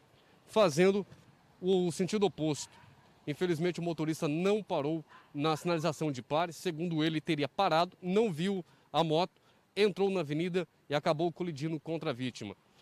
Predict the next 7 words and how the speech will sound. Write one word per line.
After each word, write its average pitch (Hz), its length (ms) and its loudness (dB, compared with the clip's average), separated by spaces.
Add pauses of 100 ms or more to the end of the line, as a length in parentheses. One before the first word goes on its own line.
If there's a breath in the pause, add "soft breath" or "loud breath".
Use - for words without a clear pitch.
(280 soft breath)
A 143 280 2
jovem 160 520 -2
Fernanda 151 460 -2
foi 170 260 -4
arremessada 160 720 -2 (280 soft breath)
e 147 140 -2
acabou 165 560 -2